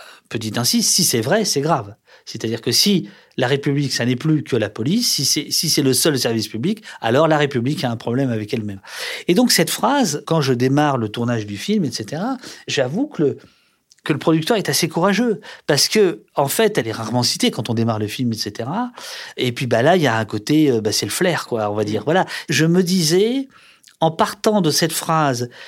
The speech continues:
qui fait autorité, grosso modo, elle fait autorité. La phrase originale, j'entends,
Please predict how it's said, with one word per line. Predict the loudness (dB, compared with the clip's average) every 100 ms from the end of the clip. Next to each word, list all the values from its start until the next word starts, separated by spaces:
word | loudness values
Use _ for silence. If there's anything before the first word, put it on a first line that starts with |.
| -16 -4
qui | -2
fait | 0 2
autorité, | 2 2 2 0 -4 -10 -10 -4
grosso | 2 2 4 4
modo, | 4 4 2
elle | 0
fait | 2
autorité. | 2 2 0 0
La | -2
phrase | 2 2 4
originale, | 2 2 2 0
j'entends, | -2 -8 -8